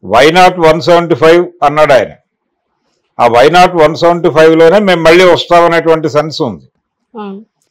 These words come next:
Speaker 1: వాటిని ఎట్లా settle చేసుకోవాలనేది వాళ్ళు కష్టపడుతున్నారు.
Speaker 2: మ్మ్.
Speaker 1: వీళ్ళేదో అసలు పా-, అంటే ఒక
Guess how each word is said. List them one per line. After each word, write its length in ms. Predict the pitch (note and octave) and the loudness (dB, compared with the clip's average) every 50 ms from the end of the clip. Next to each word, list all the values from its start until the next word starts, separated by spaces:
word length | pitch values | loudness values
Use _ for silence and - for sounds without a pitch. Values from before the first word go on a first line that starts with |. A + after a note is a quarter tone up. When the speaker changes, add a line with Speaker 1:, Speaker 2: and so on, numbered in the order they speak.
| _ _ _ _ _ _ _ _ - | _ _ _ _ _ _ _ _ -2
Speaker 1:
వాటిని 280 | B2+ C#3+ D#3 C#3+ D#3 D#3 | 0 0 0 0 0 -2
ఎట్లా 240 | D3+ - F#3+ G3 E3 | 0 2 2 2 4
settle 360 | E3+ F#3 E3+ F3 F#3 F#3 F3+ | 2 2 0 0 0 2 2
చేసుకోవాలనేది 640 | F3+ E3+ - - F3+ E3 E3 E3 E3 F3 G3 G3 G3 | 2 2 0 0 2 2 2 2 2 0 0 2 2
వాళ్ళు 260 | F#3 E3+ E3+ D#3+ D3+ | 4 4 4 2 0
కష్టపడుతున్నారు. 840 | C3 - - D#3 D3 - F3+ E3+ E3+ D#3 D3 C#3+ D3+ C3 A#2 F#2 - _ _ _ _ _ _ _ _ _ _ C4 | -2 -2 -2 -2 -2 -2 -2 0 0 0 0 -2 -4 -2 -2 -2 -4 _ _ _ _ _ _ _ _ _ _ _
Speaker 2:
మ్మ్. 400 | B3+ A3 G3+ G3 G3 G3 F#3+ F#3+ G3+ G#3+ G3+ - | -18 -16 -14 -14 -14 -14 -16 -18 -20 -20 -18 -10
Speaker 1:
వీళ్ళేదో 600 | F#2 A2+ D3+ F3 F#3 F#3+ G3 G3+ G3 F#3+ F#3+ G3+ | -4 0 2 2 2 2 2 2 2 2 2 4
అసలు 380 | G#3 G3+ E3 - F3 E3+ D#3 | 4 4 2 2 2 0 0
పా-, 520 | C3+ A#2+ - C3+ C3 C3+ C3+ B2+ A#2+ A#2 A2+ | 0 -2 -2 0 2 2 2 2 2 0 -2
అంటే 540 | A#2+ C3+ C3+ F#3+ F#3 D3+ D3 D#3+ D#3+ D#3 D#3+ _ _ _ _ _ _ _ _ _ _ - - | -4 -2 0 2 2 4 2 2 0 -2 -4 _ _ _ _ _ _ _ _ _ _ -6 -4
ఒక 100 | A#2+ | -4